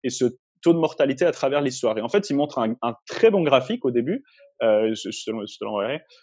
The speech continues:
où en fait, on voit vraiment une réduction, une réduction, une réduction systématique sans jamais un saut. Et en fait, ce qu'il a fait, c'est qu'il a organisé ce taux de mortalité, pas du tout par ordre chronologique, mais simplement par ordre de taux de mortalité.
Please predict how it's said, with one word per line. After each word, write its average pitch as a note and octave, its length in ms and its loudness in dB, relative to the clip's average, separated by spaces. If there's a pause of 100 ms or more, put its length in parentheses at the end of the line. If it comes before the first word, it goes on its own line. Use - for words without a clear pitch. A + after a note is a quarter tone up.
(160)
où C#3 240 6
en C3 60 2
fait, F#3+ 180 2
on C3 60 2
voit B2+ 100 8
vraiment D3+ 240 2
une C#3 80 2
réduction, D3+ 400 -2
une D#3 80 -4
réduction, C3 380 -2
une B2+ 60 -4
réduction B2+ 360 -4
systématique F#3+ 720 -4
sans D3 200 -6
jamais D#3+ 340 -2
un D#3 120 -8
saut. B2+ 220 -10 (280)
Et C3 40 0
en C3 60 -2
fait, C4 100 2
ce - 80 -12
qu'il D#3 140 2
a B2+ 80 6
fait, E3+ 340 0 (840)
c'est - 180 0
qu'il D3+ 160 2
a D3 160 4
organisé G3 640 2
ce D3+ 240 -2
taux F3+ 300 6
de E3+ 80 -6
mortalité, D#3+ 680 -2 (260)
pas G#3 160 4
du F#3 280 0
tout A3+ 240 2
par C3+ 280 0
ordre C3 220 4
chronologique, C#3 680 4
mais C#3 100 -4
simplement E3 420 -4
par C#3+ 240 2
ordre F#3+ 160 2
de C#3+ 140 2
taux D3 180 4
de D3 60 -2
mortalité. B2 720 -2